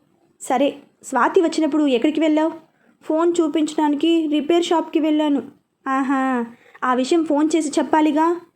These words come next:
ఎవరికి? ఎలా? స్వాతికి. తను వచ్చినట్లు నాకెలా తెలుసు? ఫోన్ పాడైపోతే కాల్ ఎలా చేయను? సంజయ్ ఇంకా కోపంగానే ఉన్నాడు.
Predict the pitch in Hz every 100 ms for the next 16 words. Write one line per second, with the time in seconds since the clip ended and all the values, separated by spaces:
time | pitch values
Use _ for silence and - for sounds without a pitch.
0 | _ _ 254 269 262 311 370 359 392 466
1 | 403 - 302 339 415 403 302 240 - _
2 | _ _ - 403 427 392 349 339 359 -
3 | - _ _ _ _ _ _ 196 247 240
4 | 220 220 302 277 320 262 233 254 294 339
5 | 349 330 330 339 349 339 _ _ _ -
6 | 302 330 320 269 277 294 294 294 359 370
7 | - _ 285 262 480 415 381 370 330 311
8 | 311 320 330 _ - 247 262 294 320 -
9 | 277 285 349 339 240 277 359 302 262 339
10 | 294 302 285